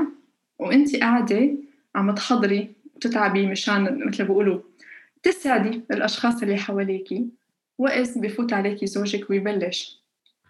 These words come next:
إنه: "ليش عم تعذبي حالك؟ ونحن ناقصنا هالتكاليف، والأولاد فوق راسي عم يضايقوني، وبدي حدا يساعدني فيهم، وما كان في داعي لهاللبكة"،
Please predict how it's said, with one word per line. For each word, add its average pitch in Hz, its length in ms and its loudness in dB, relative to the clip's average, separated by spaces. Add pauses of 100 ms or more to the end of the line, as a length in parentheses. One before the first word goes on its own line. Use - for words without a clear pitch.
(100)
إنه: 440 360 2
"ليش 427 180 2
عم 285 200 6
تعذبي 233 400 0
حالك؟ 208 760 -2
ونحن 233 340 2
ناقصنا 220 480 -2
هالتكاليف، 196 720 -4 (360)
والأولاد 247 760 4
فوق 214 220 2
راسي 214 300 2
عم 202 160 4
يضايقوني، 202 680 4
وبدي 202 280 0
حدا 202 220 0
يساعدني 202 480 0
فيهم، 196 600 2 (260)
وما 349 200 6
كان 285 180 6
في 277 120 4
داعي 240 280 6
لهاللبكة"، 214 720 0